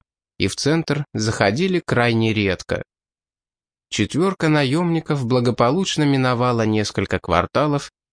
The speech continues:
и скрылась в подъезде полуразрушенного дома. С помощью фонарей земляне нашли люк и спустились в подземелье.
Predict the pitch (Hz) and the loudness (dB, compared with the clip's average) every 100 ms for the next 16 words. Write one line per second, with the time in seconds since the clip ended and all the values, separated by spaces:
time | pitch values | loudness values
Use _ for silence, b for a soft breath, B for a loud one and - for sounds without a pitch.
0 | _ 98 - 151 196 185 180 - 131 107 | _ -2 0 -2 0 0 -2 -2 0 2
1 | 104 165 151 151 - 151 170 170 160 113 | 0 0 0 -2 -2 0 0 2 0 2
2 | 113 120 - 117 113 113 113 92 87 85 | 0 0 0 0 2 0 0 2 2 -2
3 | - - _ _ - - 110 107 101 107 | -6 -16 _ _ -12 0 2 2 0 -2
4 | - 104 101 104 117 98 - 101 110 127 | 0 2 4 2 0 -4 -4 -2 0 2
5 | 151 160 151 139 135 135 131 120 160 - | 0 0 0 0 0 0 0 0 0 -2
6 | - - 127 - 131 - 165 160 151 - | -8 -4 -4 -2 -4 -2 -2 0 -2 -2
7 | 147 127 135 143 131 104 87 - | -2 0 2 2 2 0 -2 -4